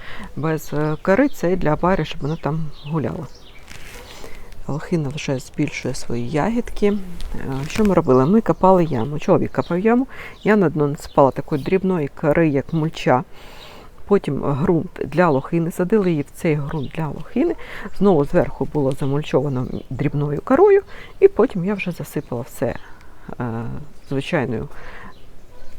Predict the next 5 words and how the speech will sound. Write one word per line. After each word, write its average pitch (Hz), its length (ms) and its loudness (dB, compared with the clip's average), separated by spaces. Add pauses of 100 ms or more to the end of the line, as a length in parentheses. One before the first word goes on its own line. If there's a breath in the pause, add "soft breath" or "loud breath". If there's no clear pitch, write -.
(240)
середньою 127 400 4
корою. 233 420 4
Це 147 260 0 (200)
соснова 127 480 4
кора, 359 300 10